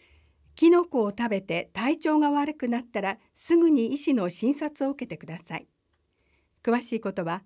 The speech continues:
室蘭保健所、電話番号零一四三二四の九八四九へお問い合わせください。伊達消防署からのお知らせ。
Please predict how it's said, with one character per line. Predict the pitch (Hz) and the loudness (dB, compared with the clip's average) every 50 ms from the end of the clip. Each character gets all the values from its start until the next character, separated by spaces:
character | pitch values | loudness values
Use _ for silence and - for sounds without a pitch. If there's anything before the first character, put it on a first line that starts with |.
| _ _ | _ _
室 | 185 190 220 247 254 | -2 0 0 0 0
蘭 | 247 233 233 233 233 | -2 -2 -2 -4 -4
保 | 233 - 185 180 | -4 -6 -8 -4
健 | - 196 208 214 208 190 | -2 -4 -2 -2 -4 -4
所、 | - 170 165 - _ _ _ _ _ _ _ _ | -6 -8 -8 -8 _ _ _ _ _ _ _ _
電 | - 185 226 254 | -6 -4 -2 -2
話 | 262 247 | -2 -2
番 | - 226 214 196 175 | -4 -6 -8 -8 -10
号 | 165 156 147 143 - _ _ _ _ _ _ _ | -10 -10 -10 -10 -12 _ _ _ _ _ _ _
零 | - 180 208 240 254 | -8 -4 -2 -2 -2
一 | 247 233 - - 180 | -2 -6 -8 -8 -6
四 | 165 170 196 233 | -4 -4 -4 -6
三 | - - - 180 165 - - _ _ _ _ _ _ _ _ _ _ _ | -8 -8 -8 -8 -8 -8 -12 _ _ _ _ _ _ _ _ _ _ _
二 | 196 202 220 240 254 | 0 2 2 2 2
四 | 247 233 220 220 214 196 | 2 0 -2 -4 -6 -4
の | 185 170 170 - _ _ _ _ _ | -4 -6 -6 -8 _ _ _ _ _
九 | - - 262 285 294 | -2 0 2 2 2
八 | 285 277 277 285 - - 151 143 | 0 -4 -8 -8 -10 -10 -6 -4
四 | 165 202 254 285 - _ | -2 -2 -2 -4 -6 _
九 | - 262 247 240 233 | -6 -4 -2 -2 -2
へ | 220 - - | -2 -4 -4
お | - 175 | -8 -10
問 | 170 185 175 | -8 -6 -8
い | 170 | -6
合 | 165 | -8
わ | 170 | -8
せ | 190 - 185 | -10 -10 -12
く | 165 165 | -12 -10
だ | 160 175 196 | -10 -10 -12
さ | - - 180 165 | -10 -8 -8 -8
い。 | 165 - _ - - _ _ _ _ _ _ _ _ _ _ _ _ _ _ _ _ _ _ _ _ _ _ _ _ _ _ _ _ _ _ _ _ _ _ _ _ _ _ _ _ _ | -8 -10 _ -20 -20 _ _ _ _ _ _ _ _ _ _ _ _ _ _ _ _ _ _ _ _ _ _ _ _ _ _ _ _ _ _ _ _ _ _ _ _ _ _ _ _ _
伊 | 190 | -4
達 | 196 220 233 233 285 277 254 - - _ | -2 -2 -2 0 0 0 0 -2 -4 _
消 | - - 226 247 277 302 | -4 2 4 6 6 6
防 | 294 302 311 | 4 2 0
署 | 311 311 - 285 285 | 0 0 -2 -4 -2
か | 285 294 277 | -2 -4 -4
ら | 247 202 | -4 -4
の | 160 143 151 - - | -6 -6 -8 -10 -12
お | - 165 | -14 -14
知 | - - 214 | -8 -6 -6
ら | 208 202 | -6 -6
せ。 | 208 - - 180 165 - | -10 -12 -8 -8 -8 -8